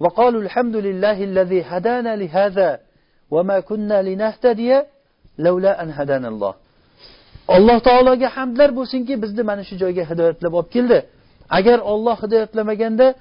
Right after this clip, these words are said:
biz hidoyat topmasdik, deydi. Alloh taolo hidoyatlamaganda, biz Allohni taniy olmasdik. Allohni kalomini eshitib, tilovat qilib o'tirmasdik biz. Yuribdi-yu, milliardlagan, hozir yetti milliard odamni ichida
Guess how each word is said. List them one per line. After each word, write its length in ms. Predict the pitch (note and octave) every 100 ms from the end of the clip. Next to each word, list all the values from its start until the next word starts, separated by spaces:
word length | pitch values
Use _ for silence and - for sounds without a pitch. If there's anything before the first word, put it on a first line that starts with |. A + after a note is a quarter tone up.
| - _ _ -
biz 200 | F3 G3+
hidoyat 320 | D#3 D#3+ E3+ E3
topmasdik, 480 | D#3+ - C#3+ - A2+
deydi. 220 | G2 G2 - _ _ _ _ -
Alloh 280 | F#3 A#3+ B3
taolo 280 | C4+ C#4 B3
hidoyatlamaganda, 1000 | G3 A#3 B3+ B3+ C4+ C4+ C4+ C#4 C4 C#4+ C#4+ _ _ _
biz 200 | E3 C4+ -
Allohni 460 | G#3 A#3 A3+ A3+
taniy 280 | B3+ G3 A3
olmasdik. 460 | B3+ C4 B3+ - D#3
Allohni 420 | F3+ G3 G#3+ G#3+ B3+
kalomini 460 | G#3 G#3+ A3 A#3
eshitib, 400 | A3+ A3 - C4 G#3+
tilovat 340 | - A#3+ A#3+ A#3+
qilib 200 | B3 A#3
o'tirmasdik 600 | A3+ A3 A3+ A#3+ - C4+
biz. 160 | G3+ A#2+ - _ _ _ _ _ _ _ -
Yuribdi-yu, 440 | G#3 A#3 - D#4
milliardlagan, 680 | C4 A#3+ B3 A#3+ A#3 A#3+ B3
hozir 280 | G3+ A3 G3
yetti 320 | F#3+ G#3+ -
milliard 360 | A#3+ A#3 B3 A#3+
odamni 360 | G#3 F#3+ G3
ichida 280 | G3 - G3+